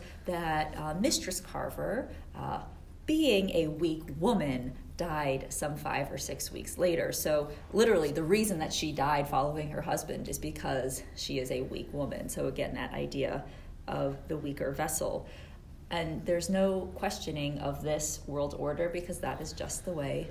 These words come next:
God made it. And so that is showing us some of the worldview of the English colonists. Uh, and worldview meaning how they saw the world,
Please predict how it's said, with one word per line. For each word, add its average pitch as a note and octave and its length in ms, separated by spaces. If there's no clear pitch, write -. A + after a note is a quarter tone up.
God D3+ 320
made F#3+ 200
it. - 200
And E3+ 140
so F3 200
that E3 300
is F3+ 280
showing D#3+ 400
us D#3+ 120
some D#3+ 160
of D#3+ 140
the C#3 180
worldview E3 920
of D3+ 560
the D#3 140
English C#3+ 540
colonists. - 880
Uh, - 280
and D3+ 240
worldview D#3+ 760
meaning D3 340
how D3+ 260
they D3+ 240
saw D3+ 300
the D#3 100
world, C#3 540